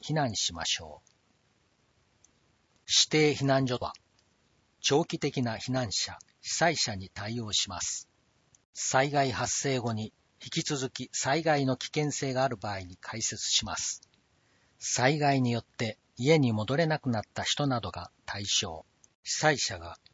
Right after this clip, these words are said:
生活を再建するために必要な期間滞在できます。現在、生駒市では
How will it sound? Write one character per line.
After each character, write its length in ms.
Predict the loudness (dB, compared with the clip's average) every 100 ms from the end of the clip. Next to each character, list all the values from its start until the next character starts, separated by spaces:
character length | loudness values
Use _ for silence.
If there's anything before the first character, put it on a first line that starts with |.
| _
生 280 | -8 -2 0
活 320 | 2 0 -2
を 120 | -4 -4
再 280 | -4 -4
建 240 | -4 -4 -4
す 160 | -4
る 120 | -6 -4
た 100 | -4
め 140 | -4
に 140 | -6
必 360 | -8 -8 -6 -2
要 140 | 0
な 120 | 0 -2
期 140 | -4
間 260 | -4 -4 -6 _
滞 220 | -8 -6
在 220 | -6 -8 -8
で 120 | -12
き 120 | -10
ま 120 | -8
す。 280 | -6 -6 -10 _ _ _ _ _ _ -8
現 280 | 0 2 2
在、 240 | -4 -10 -14
生 60 |
駒 240 | -6 -2 0
市 100 | 0
で 80 | -4
は 180 | -12